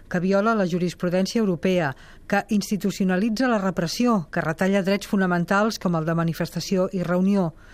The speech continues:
Només la majoria absoluta del P P ha pogut frenar una marea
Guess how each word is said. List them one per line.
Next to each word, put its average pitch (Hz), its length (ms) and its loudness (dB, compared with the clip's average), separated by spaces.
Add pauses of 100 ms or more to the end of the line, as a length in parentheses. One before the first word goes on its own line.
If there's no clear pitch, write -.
(360)
Només 214 280 4
la 208 80 2
majoria 196 320 2
absoluta 202 480 -2
del 180 160 0
P 202 160 -2
P 196 160 2
ha 202 120 2
pogut 196 280 -2
frenar 196 400 0
una 190 160 2
marea 190 320 2